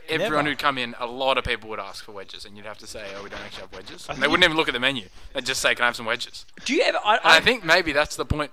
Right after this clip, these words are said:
Speaker 1: That's why they didn't have wedges, because that's all anyone would ever eat. No one would ever buy a meal. They
Speaker 2: Well,
Speaker 1: just
Speaker 2: yeah,
Speaker 1: buy
Speaker 2: it,
Speaker 1: wedges.
Speaker 2: it's not v-, financially viable
Speaker 1: Yeah.
Speaker 2: to sell wedges as a pub.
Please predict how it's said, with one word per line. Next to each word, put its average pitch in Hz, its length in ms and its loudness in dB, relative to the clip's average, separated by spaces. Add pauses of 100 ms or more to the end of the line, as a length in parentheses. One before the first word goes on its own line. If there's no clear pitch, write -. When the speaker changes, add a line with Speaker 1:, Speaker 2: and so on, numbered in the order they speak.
Speaker 1:
That's 151 160 -2
why 135 240 6
they 127 80 2
didn't 127 140 -2
have 117 120 0
wedges, 113 340 -4
because 113 300 -8
that's 123 240 0
all 120 220 -6
anyone 113 240 -4
would 110 100 -4
ever 110 240 -2
eat. 107 140 -8 (480)
No 143 120 6
one 160 80 4
would 151 80 6
ever 143 160 4
buy 147 200 8
a 151 60 4
meal. 135 240 4
They 139 80 4
Speaker 2:
Well, 175 100 4
Speaker 1:
just 180 60 4
Speaker 2:
yeah, 170 120 8
Speaker 1:
buy 175 80 10
Speaker 2:
it, 147 60 8
Speaker 1:
wedges. 160 400 4
Speaker 2:
it's 143 220 0
not 175 260 2
v-, 123 340 -14
financially 139 580 0
viable 107 440 -2
Speaker 1:
Yeah. 160 100 -2
Speaker 2:
to 123 40 -4
sell 123 260 0
wedges 110 400 -8
as 95 140 -16
a 95 60 -18
pub. 92 260 -12